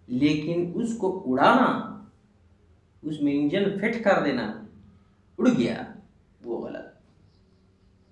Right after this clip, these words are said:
جب تک کوئی نبی نہ اڑا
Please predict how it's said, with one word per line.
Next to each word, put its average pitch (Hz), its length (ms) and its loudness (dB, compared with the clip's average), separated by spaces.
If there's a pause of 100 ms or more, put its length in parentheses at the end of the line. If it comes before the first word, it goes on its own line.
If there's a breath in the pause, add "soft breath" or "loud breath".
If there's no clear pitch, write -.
(1400)
جب 240 360 0
تک - 300 0
کوئی 185 200 0
نبی 131 460 4
نہ 247 80 12
اڑا 214 600 2